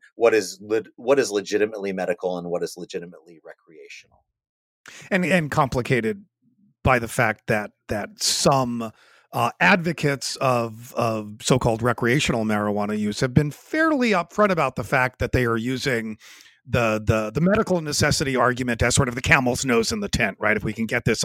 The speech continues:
Speaker 2: in on the ground for medical use, then it, it creates a space where we can then expand it for recreational use, right?
Speaker 1: Right. And, and if this language of the medical, if this classification of the medical, which used to be sort of the, the last stand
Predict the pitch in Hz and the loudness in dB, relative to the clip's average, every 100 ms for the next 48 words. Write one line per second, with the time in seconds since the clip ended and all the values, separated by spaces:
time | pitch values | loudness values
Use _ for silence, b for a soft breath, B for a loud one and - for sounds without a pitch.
0 | 127 139 117 110 107 151 170 160 151 143 | 0 2 2 0 -2 0 2 0 -4 -12
1 | B B - 165 233 262 - 196 170 175 | B B -6 -2 2 2 0 -4 0 0
2 | 170 - 147 135 127 110 123 113 - 135 | 0 0 0 2 0 0 -2 -2 2 4
3 | 123 139 - 120 117 113 120 107 113 107 | 4 0 0 2 2 2 0 -2 -2 -2
4 | 104 - 123 110 104 - 104 98 - 104 | -2 0 0 0 0 -2 -2 -2 -2 0
5 | 110 - 92 90 95 - 104 107 - - | 0 0 -10 -18 -18 -14 -10 -10 -10 0
6 | 269 214 196 196 190 190 202 190 165 190 | 2 2 0 0 0 0 -2 -2 -2 0
7 | 220 214 185 151 139 143 156 143 76 - | 2 2 0 0 0 2 0 -4 -10 -10
8 | - 127 - - 135 - 135 - 151 151 | -12 -12 -2 0 0 -4 -12 0 0 2
9 | 131 104 104 101 101 110 120 - 160 - | 0 0 2 2 2 -2 -2 -4 -6 -4
10 | 151 143 131 _ _ _ - - 143 117 | 0 0 -2 _ _ _ -12 0 2 2
11 | 123 123 113 113 - b b b _ 131 | 0 -2 -4 -8 -18 b b b _ 2
12 | 120 135 139 - - - - 123 117 110 | 4 2 2 0 -2 -2 0 2 2 0
13 | 90 98 | -6 -12